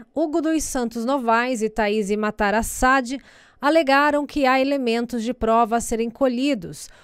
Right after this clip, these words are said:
Os defensores cobram ainda a citação válida quando a ré é informada do processo pela juíza, o que foi rechaçado.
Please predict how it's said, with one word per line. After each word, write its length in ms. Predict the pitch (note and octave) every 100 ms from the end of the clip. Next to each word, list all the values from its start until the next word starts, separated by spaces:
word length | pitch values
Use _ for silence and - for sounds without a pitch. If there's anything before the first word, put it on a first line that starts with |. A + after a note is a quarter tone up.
| _ -
Os 120 | G#3
defensores 840 | G3 F#3+ G3+ F#3+ B3 C4 C#4 -
cobram 420 | - B3+ A#3 C4
ainda 380 | C#4 A#3+ A#3+ A#3
a 20 |
citação 600 | A#3 - A#3+ A3+ A#3+ A#3+
válida 640 | G3+ G3 B3+ C4 B3+ B3+ A#3+ _ _ _
quando 220 | B3 A#3+
a 100 | B3
ré 300 | G#3 A3 A3
é 20 |
informada 800 | A3 B3 - D4 A#3 G#3+ G#3 G#3
do 100 | G#3
processo 680 | G#3+ A3+ A3 - G3 G3 G#3
pela 260 | - G#3+ A3
juíza, 600 | G#3 A#3+ C4+ A#3+ F3 C#3+ _ _
o 80 | F#3
que 160 | - G#3
foi 240 | - A3+
rechaçado. 1200 | F#3+ A3+ C4 - C#4+ C4+ - - B3+ B3 F3+ F3+